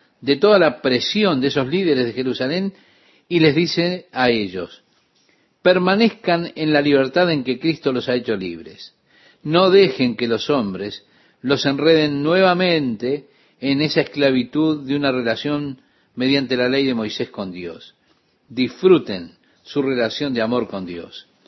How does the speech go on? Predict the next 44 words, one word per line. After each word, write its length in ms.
Dios 680
me 180
ama, 460
eso 260
es 60
lo 100
que 100
cuenta. 560
Dios 420
ha 100
perdonado 480
todos 220
mis 160
pecados 420
por 140
mi 100
fe 100
en 80
Jesucristo, 720
eso 240
es 60
lo 120
que 140
cuenta. 520
No 220
lo 120
que 140
yo 200
haga 280
o 80
no 180
haga, 320
sino 320
mi 300
fe 240
en 100
Jesucristo. 760
Por 180
eso 260
Dios 260
me 200
ha 80
hallado 320
justo. 540